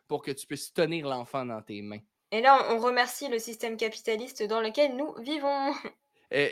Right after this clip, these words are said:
Speaker 1: mon Dieu, oui. Eh, je veux dire, mon Dieu Seigneur, moi, je serais jamais capable, là. Je veux dire, je, je, tu, ils sont à la gorge au médecin, là, quand il dit ça, là, qu'est-ce que tu fais, là ? La, la, la, l'arrogance, là, le manque d'humanité, ça a aucun sens.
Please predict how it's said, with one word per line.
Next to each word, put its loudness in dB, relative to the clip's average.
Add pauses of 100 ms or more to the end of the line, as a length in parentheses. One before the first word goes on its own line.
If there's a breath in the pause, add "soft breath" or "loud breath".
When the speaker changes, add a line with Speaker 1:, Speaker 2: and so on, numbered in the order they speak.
Speaker 1:
mon 4
Dieu, 0
oui. -2
Eh, -4
je -4
veux -4
dire, -2
mon -4
Dieu -8
Seigneur, -4
moi, -4
je -8
serais -8
jamais -2
capable, -4
là. -4
Je -6
veux -4
dire, -2
je, -4
je, -6 (260)
tu, -10
ils -6
sont 4
à 8
la 4
gorge 8
au 8
médecin, 4
là, 0
quand 2
il -2
dit -6
ça, 4
là, 0
qu'est-ce -2
que 0
tu -4
fais, 8
là ? 2
La, -4
la, -4
la, -6
l'arrogance, 4
là, -4
le -6
manque 0
d'humanité, -4
ça -10
a -14
aucun -8
sens. -4